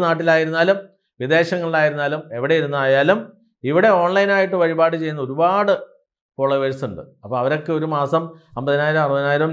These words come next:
ലക്ഷം വരെ ചെലവഴിച്ച് എല്ലാ മാസവും വഴിപാട് ചെയ്യുന്നുണ്ട്. അവരൊക്കെ വലിയ ബിസിനസ്സുകാരാണ്. ഷെയർ മാർക്കറ്റിൽ കളിക്കുന്നവർ പോലും അങ്ങനെ ചെയ്യുന്നുണ്ട്. കാരണം അവർ പറയുന്നത് ഷെയർ മാർക്കറ്റിൽ നശിച്ച് നാരണക്കല്ല് വരച്ച് നമ്മുടെ അടുത്തുനിന്ന് ആവാഹന പൂജയും നടത്തി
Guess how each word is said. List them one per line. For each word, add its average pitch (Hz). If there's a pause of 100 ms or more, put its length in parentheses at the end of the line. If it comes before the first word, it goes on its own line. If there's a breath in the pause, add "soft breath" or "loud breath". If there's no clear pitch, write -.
ലക്ഷം 156
വരെ 160 (100)
ചെലവഴിച്ച് 147 (440)
എല്ലാ 135
മാസവും 147
വഴിപാട് 135
ചെയ്യുന്നുണ്ട്. 143
അവരൊക്കെ 139
വലിയ 165
ബിസിനസ്സുകാരാണ്. 165 (420 soft breath)
ഷെയർ 165
മാർക്കറ്റിൽ 202 (100)
കളിക്കുന്നവർ 196 (100)
പോലും 190
അങ്ങനെ 185
ചെയ്യുന്നുണ്ട്. 147 (540)
കാരണം 147
അവർ 170 (100)
പറയുന്നത് 190
ഷെയർ 160
മാർക്കറ്റിൽ 175 (140)
നശിച്ച് 165
നാരണക്കല്ല് 175
വരച്ച് 175 (460)
നമ്മുടെ 170
അടുത്തുനിന്ന് 185
ആവാഹന 170
പൂജയും 190
നടത്തി 180